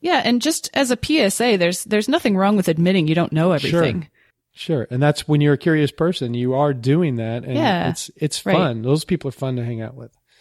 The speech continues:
Speaker 2: Uh, Tom Leykis, um, T J Mackey, Glenn Beck,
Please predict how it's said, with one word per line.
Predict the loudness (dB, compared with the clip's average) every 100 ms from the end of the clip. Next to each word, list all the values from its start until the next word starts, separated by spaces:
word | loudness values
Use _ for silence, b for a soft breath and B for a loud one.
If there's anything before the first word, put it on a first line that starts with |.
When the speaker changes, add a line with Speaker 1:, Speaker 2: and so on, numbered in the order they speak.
| b b b b b b b -6
Speaker 2:
Uh, | -2 0 2 0 -6 -8
Tom | -2 0 2
Leykis, | 0 0 -2 -2 -6 -6 -8 -12 _ _ _
um, | 0 2 4 4 2 0 -2 -4 -6 _ _ _ _ -20 -20 _ _ _ _ _
T | 0 2
J | 2 2
Mackey, | 2 2 0 -2
Glenn | 0 0 2
Beck, | 2 2 -2